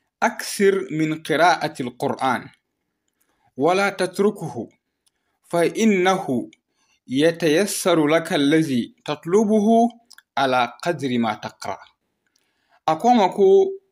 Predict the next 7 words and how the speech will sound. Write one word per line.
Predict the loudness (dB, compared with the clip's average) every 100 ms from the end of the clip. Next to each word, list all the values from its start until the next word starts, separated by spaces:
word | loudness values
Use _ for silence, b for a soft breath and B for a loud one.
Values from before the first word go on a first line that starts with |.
| -8
kuranɛkalan | -4 0 0 -2 -2 0 -2
caya, | -2 0 2 0 -6 _ _ _ _ _ b b b b
wa | 0 0
foyi | 0 0 0
foyi | 2 2 2
kana | 0
a | 0